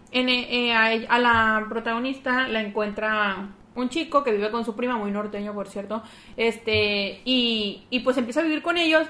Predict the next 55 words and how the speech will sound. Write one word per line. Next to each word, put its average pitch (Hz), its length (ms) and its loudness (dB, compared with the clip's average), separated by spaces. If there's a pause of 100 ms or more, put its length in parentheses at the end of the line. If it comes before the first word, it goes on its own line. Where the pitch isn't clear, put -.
y 285 140 -2
también 277 400 0
Mayu, 285 400 2 (260)
la 220 160 -2
niña 220 380 -4
de 208 260 -4
que, 190 400 -8 (180)
que 208 120 -6
les 208 120 -2
digo, 240 360 -4 (360)
eh, 226 440 6
empieza 226 260 2
a 262 40 6
vivir 247 140 0
con 269 140 2
ellos 269 140 0
porque 247 180 -4
una 240 100 0
niña 240 200 -2
como 262 160 -2
de 233 80 -2
catorce 240 520 0
que 240 120 -2
se 233 60 -4
escapó 214 260 -6
de 226 80 -2
su 233 120 -8
casa, 233 460 -2 (180)
y 220 320 -2
ellos 214 200 2
le 233 120 0
dan 190 180 -2
asilo, 359 380 -4
¿no? 349 120 -6
Pues, - 180 -12
pues, 202 140 -12
vente 190 180 -8
a 214 40 -2
vivir 208 160 -4
con 214 120 -10
nosotros. 240 300 -10 (340)
Entonces, 330 240 -2
en 320 80 2
un 311 80 2
momento, 294 340 0
pues, 269 140 -4
ya 226 140 0
te 247 80 -2
cuentan 247 340 -2
lo 240 100 -2
que 240 80 0
le 233 100 0
pasó 226 260 -4
a 226 40 -2
Mayu. 233 380 -2